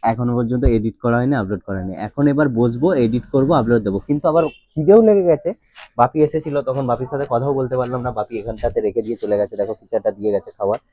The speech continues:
ও আচ্ছা, আজকে এগরোল দিয়ে গেছে। তখন কাস্টমার ছিল তো, বাপি হচ্ছে যে ওই জন্য এসে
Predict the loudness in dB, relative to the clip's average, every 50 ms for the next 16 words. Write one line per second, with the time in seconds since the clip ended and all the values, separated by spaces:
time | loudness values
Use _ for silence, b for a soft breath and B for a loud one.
0 | _ _ _ _ _ _ 4 6 6 6 6 4 0 0 2 4 4 6 6 6
1 | 6 6 6 6 4 2 2 2 2 0 -4 -6 -14 -20 _ _ _ _ _ _
2 | _ 0 0 0 0 2 2 0 0 2 2 2 2 2 2 -2 2 2 4 4
3 | 4 4 4 4 2 4 2 2 2 0 -2 -4 0 2 4 2 2 2 2 0
4 | 2 2 4 4 2 2 2 2 0 0